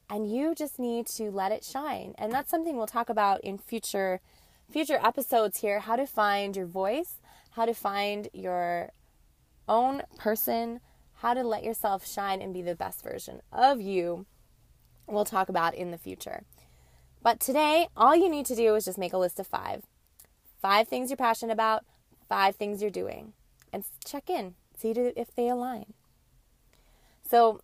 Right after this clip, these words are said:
I'll tell you a little bit about me. I am passionate about music. I am passionate about fitness and exercise, feeling good.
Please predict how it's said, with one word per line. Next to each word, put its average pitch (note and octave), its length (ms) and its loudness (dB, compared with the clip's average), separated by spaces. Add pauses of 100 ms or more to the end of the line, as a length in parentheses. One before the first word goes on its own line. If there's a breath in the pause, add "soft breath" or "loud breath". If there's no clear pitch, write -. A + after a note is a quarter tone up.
I'll C4 120 6
tell D4+ 200 2
you B3 120 4
a - 20 4
little G3+ 180 2
bit F#3 180 0
about F#3+ 300 2
me. F#3+ 260 -10 (1040 soft breath)
I G#3+ 140 6
am A#3 200 6
passionate G3+ 540 -6
about G3+ 340 0
music. - 540 -10 (560 soft breath)
I F#3+ 120 -4
am G3 120 -4
passionate G3+ 540 -4
about G#3+ 480 0
fitness G#3 680 -10
and G#3+ 140 -6 (100)
exercise, F#3+ 840 -4
feeling A3 360 -2
good. A3+ 420 -2